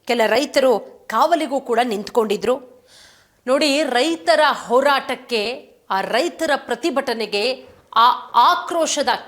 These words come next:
ಕಿಚ್ಚಿಗೆ ಪೊಲೀಸರು ಅಲ್ಲಿಂದ ಕಾಲ್ಕಿತ್ತಿರೋದು. ಎಷ್ಟರ ಮಟ್ಟಿಗೆ ರೈತರು ತಮ್ಮ ಆಕ್ರೋಶವನ್ನ ವ್ಯಕ್ತಪಡಿಸಿದ್ದಾರೆ, ಪೊಲೀಸರನ್ನೇ ಅಟ್ಟಾಡಿಸಿದ್ದಾರೆ.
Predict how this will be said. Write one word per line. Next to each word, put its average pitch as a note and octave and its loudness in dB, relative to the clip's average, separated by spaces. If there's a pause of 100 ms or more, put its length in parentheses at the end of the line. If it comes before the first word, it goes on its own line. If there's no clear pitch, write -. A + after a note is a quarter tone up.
ಕಿಚ್ಚಿಗೆ A3+ 0 (480)
ಪೊಲೀಸರು C#4 2
ಅಲ್ಲಿಂದ A#3 0 (480)
ಕಾಲ್ಕಿತ್ತಿರೋದು. B3+ -4 (400)
ಎಷ್ಟರ C4 0
ಮಟ್ಟಿಗೆ E4 2
ರೈತರು D4+ 0
ತಮ್ಮ B3+ -4
ಆಕ್ರೋಶವನ್ನ B3+ 2
ವ್ಯಕ್ತಪಡಿಸಿದ್ದಾರೆ, G#3+ 0
ಪೊಲೀಸರನ್ನೇ E4+ 2
ಅಟ್ಟಾಡಿಸಿದ್ದಾರೆ. C4+ 0